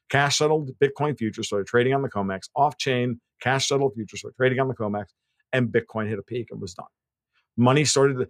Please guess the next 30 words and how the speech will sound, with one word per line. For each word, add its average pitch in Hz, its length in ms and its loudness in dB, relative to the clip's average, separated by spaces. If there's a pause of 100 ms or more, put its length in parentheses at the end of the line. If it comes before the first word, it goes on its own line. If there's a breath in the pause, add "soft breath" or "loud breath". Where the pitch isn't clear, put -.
speculative 156 480 2
money 127 240 4
that 120 180 2
used 139 200 0
to 139 60 -2
have 139 120 0
to 120 80 -6
go 110 120 0
on 135 280 0
chain 135 340 2
now 123 460 2 (320)
could 117 200 2
go 117 220 6
flow 127 400 2
around 120 400 4
and 101 180 -6
pl-, - 200 -2
and 131 100 2
all 127 140 4
the 139 80 4
big 120 200 2
boys 110 280 0
could 98 100 -12
go 87 180 -12
play 139 160 2
around 117 380 2 (340)
in 117 420 0 (100)
that 110 200 -2
space. - 460 -10 (880)
Okay. 160 200 4